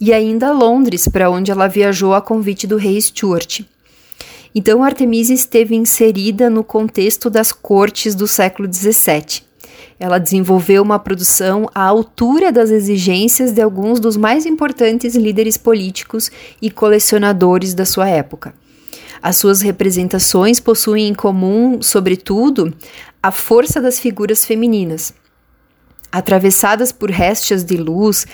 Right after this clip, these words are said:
inseridas em cenas teatrais de fundos escuros, ou vistas em perspectiva,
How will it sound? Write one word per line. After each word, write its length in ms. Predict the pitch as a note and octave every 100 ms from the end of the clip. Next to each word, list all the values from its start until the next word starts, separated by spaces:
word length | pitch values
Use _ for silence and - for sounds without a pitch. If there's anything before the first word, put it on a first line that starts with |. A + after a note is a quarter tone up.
| - - _
inseridas 720 | G3+ G#3 - F#3+ G#3 A#3+ A#3 G3
em 80 |
cenas 420 | F#3+ - F#3+ G#3 -
teatrais 640 | - F3 F3+ F3 E3 G#3
de 100 | F#3
fundos 400 | F#3+ - F#3+ F3
escuros, 800 | E3+ - - F3+ G3 G#3+ F3 - - - - _
ou 160 | G3+
vistas 500 | G#3+ G3 A#3+ - A#3+
em 120 | G3 F3+
perspectiva, 1080 | F3 - E3+ - - - F#3+ A3 F#3 E3+